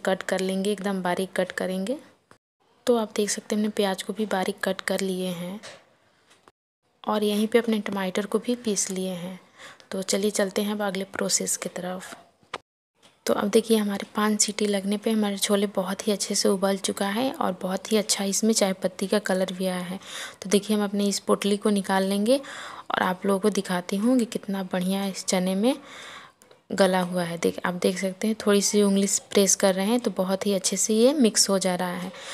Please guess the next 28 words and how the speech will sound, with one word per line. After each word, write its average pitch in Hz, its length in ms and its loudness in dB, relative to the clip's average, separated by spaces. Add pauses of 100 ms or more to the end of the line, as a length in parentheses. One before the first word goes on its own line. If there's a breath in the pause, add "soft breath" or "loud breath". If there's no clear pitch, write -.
(260 loud breath)
तो 202 60 2
बस 208 240 2
हम 214 100 2
क्या 202 180 2
करेंगे, 202 380 0
अपने 214 200 0
चने 190 300 -2
को 233 160 0
अलग 196 240 4
निकाल 190 260 0
लेंगे 208 260 2
और 220 160 2
इसका 190 240 0
पानी 185 300 0
फेंक 185 280 -4
देंगे। 185 220 -2
आप 185 140 -6
चाहे 196 240 0
तो 214 120 0
इसके 208 220 2
पानी 185 300 0
ग्रेवी 185 320 2
में 190 180 -2
भी 196 140 0
यूज़ 190 240 0
कर 190 160 0
सकते 180 400 -4
हैं, 185 180 -6